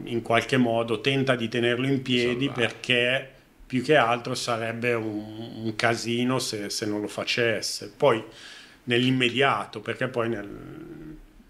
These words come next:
Speaker 1: non è che
Speaker 2: Facciamo un po'
Speaker 1: offrono
Speaker 2: di fa-, fanta-, diciamo, sparisce la borsa, fallisce l'azienda che gestisce la borsa di Milano. Tutte le,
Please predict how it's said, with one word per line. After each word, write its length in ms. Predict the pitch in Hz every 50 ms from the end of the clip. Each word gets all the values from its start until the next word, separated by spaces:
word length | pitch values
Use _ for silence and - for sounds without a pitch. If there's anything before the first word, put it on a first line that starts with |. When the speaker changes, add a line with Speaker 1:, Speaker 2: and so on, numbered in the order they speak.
| _ _ _
Speaker 1:
non 180 | - 110 104 113
è 80 | 123 120
che 140 | - 120 113
Speaker 2:
Facciamo 200 | 107 147 180 185
un 80 | 156 -
po' 120 | 127 120
Speaker 1:
offrono 0 |
Speaker 2:
di 160 | 107 104 98
fa-, 260 | - 95 92 92 90
fanta-, 1300 | - - - - - - - - 95 92 95 95 95 - - 90 87 87 85 85 82 82 85 82 80 82
diciamo, 260 | 92 95 82 76 - -
sparisce 520 | - - - 123 120 139 139 - - 120
la 100 | 110 98
borsa, 360 | 95 98 101 92 - 95 92
fallisce 480 | - - 104 117 120 131 123 - - 110
l'azienda 580 | 98 95 95 98 104 95 87 87 87 85 85
che 140 | 82 80 78
gestisce 500 | 78 82 78 - - 87 80 - - 85
la 100 | 80 78
borsa 340 | 76 78 85 78 - - 76
di 60 | 69
Milano. 380 | 71 73 73 65 65 65 65 - - - - - - - - - - - - - - - - - - - - - - -
Tutte 320 | - 160 156 - - 147
le, 580 | 131 127 123 117 113 113 110 98 98 - -